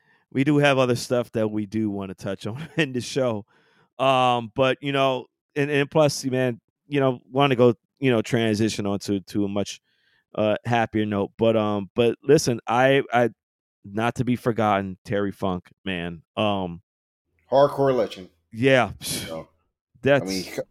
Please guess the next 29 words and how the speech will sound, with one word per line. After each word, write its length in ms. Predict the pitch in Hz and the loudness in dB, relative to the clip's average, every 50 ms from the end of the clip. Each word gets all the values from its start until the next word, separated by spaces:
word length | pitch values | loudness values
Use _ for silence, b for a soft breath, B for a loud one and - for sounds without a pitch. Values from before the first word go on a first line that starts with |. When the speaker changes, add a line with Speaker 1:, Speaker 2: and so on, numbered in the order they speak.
| _ b b b b b b b b _ | _ b b b b b b b b _
Speaker 2:
pro-, 260 | - 110 - - - 95 | -6 -6 -6 -6 -10 -12
you 160 | 92 90 87 | -10 -6 -6
know, 420 | 82 78 - - - - - - 220 | -6 -6 -8 -12 -18 -12 -4 -2 2
Speaker 1:
<laughs> 20 | |
Speaker 2:
popularized 760 | 107 113 - 127 107 98 95 98 95 92 92 90 - - - - | 2 4 4 4 2 4 2 2 2 2 2 0 -2 -4 -8 -8
the 60 | 85 | -12
style, 640 | - - 90 87 85 85 85 82 82 82 82 - - | -6 -2 0 2 2 2 2 2 0 -2 -4 -8 -12
you 100 | 80 80 | -12 -10
know, 200 | 78 78 80 73 | -8 -8 -8 -8
in 120 | 78 82 | -8 -10
the 60 | 76 71 | -12 -12
States. 600 | - - 101 95 87 78 - - - - - b b b b b b b b b b _ | -10 -4 -4 -2 -2 -4 -8 -12 -14 -14 -14 b b b b b b b b b b _
But, 380 | - 104 101 95 92 92 - - | 0 2 2 4 2 2 -2 -4
you 140 | 107 107 98 | -4 -2 0
know, 180 | 95 87 87 | 0 0 0
he, 380 | 98 107 107 107 123 120 131 135 | 0 -2 -4 -4 -4 -4 -4 -4
he 320 | - 123 147 151 135 - _ _ _ - | -4 -4 -4 -4 -4 -8 _ _ _ 2
has 280 | 139 143 143 - - - | 6 6 6 6 4 4
so 200 | - 160 165 160 | 4 4 4 4
many 400 | 156 156 156 156 156 151 - _ _ _ - | 2 0 -2 -2 -4 -8 -10 _ _ _ -2
eras 420 | 139 147 156 156 156 143 - - | 0 2 4 4 2 0 -2 -4
himself. 600 | - 135 135 - - 170 165 101 80 - - - _ _ _ _ _ _ _ | -6 -6 -6 -2 0 0 0 0 -2 -8 -16 -20 _ _ _ _ _ _ _
You 140 | 107 110 127 | 0 4 6
Speaker 1:
Yes. 420 | 131 117 117 123 120 - - - | 6 6 6 6 4 -2 -2 0
Speaker 2:
know? 60 | 135 | 4
<laughs> 100 | 120 113 | 4 4
Uh, 40 | 113 | 4
he, 180 | 117 120 123 120 | 4 0 -4 -4
he's, 240 | 123 139 135 139 | -4 -4 -4 -4